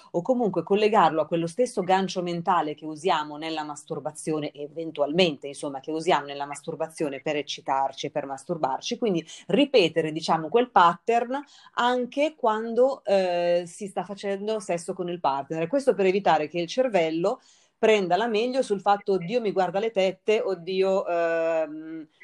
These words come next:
non sono bella", e tutte queste, diciamo, mm, eh, pensieri che concorrono, diciamo, all'allontanamento dalla contingenza, quindi all'allontanamento di quello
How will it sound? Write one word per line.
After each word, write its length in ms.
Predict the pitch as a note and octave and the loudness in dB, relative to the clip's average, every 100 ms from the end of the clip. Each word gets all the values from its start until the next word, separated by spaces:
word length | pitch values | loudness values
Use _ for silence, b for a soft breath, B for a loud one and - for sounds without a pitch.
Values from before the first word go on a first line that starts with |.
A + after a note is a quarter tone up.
| B | B
non 200 | E3+ F3+ | -4 -4
sono 300 | F3 G3+ A3 | -4 -2 2
bella", 560 | F#3+ F#3 F#3 F#3+ G3+ - | 4 4 4 4 4 2
e 140 | F#3+ | -4
tutte 240 | A#3 - | -12 -12
queste, 340 | G3 F#3 G3 F#3+ | -10 -8 -8 -8
diciamo, 460 | F3+ F#3 F3+ E3+ - | -10 -4 -4 -4 -8
mm, 580 | F3 E3+ E3+ E3 D#3 D3+ B B B B | -10 -8 -8 -8 -10 -12 B B B B
eh, 340 | E3 E3 E3 | -4 -2 -2
pensieri 840 | E3 G3+ G3 - A#3 G3 E3+ E3 E3 | 0 0 0 0 2 4 2 -2 -4
che 320 | - F3 E3+ - _ _ _ _ | -2 -2 -2 -8 _ _ _ _
concorrono, 760 | - F#3+ F#3+ B3+ G#3+ F#3+ A3 A3+ | -2 0 4 4 4 2 -2 -4
diciamo, 320 | G3 F#3 F3+ | -8 -8 -6
all'allontanamento 840 | E3+ E3 F3 F#3 G#3 A3+ E3+ E3+ F#3+ | -6 -4 -6 -4 -4 -4 -6 -6 -6
dalla 220 | E3 D#3 | -6 -6
contingenza, 680 | D#3 D3 D3+ E3 G3 C#3+ - | -8 -10 -4 0 0 -2 -12
quindi 180 | D3+ D3 | -20 -12
all'allontanamento 640 | D3+ D#3+ D#3+ G3 E3+ E3+ | -10 -8 -2 -2 -2 -4
di 80 | E3+ | -6
quello 200 | D#3 | -6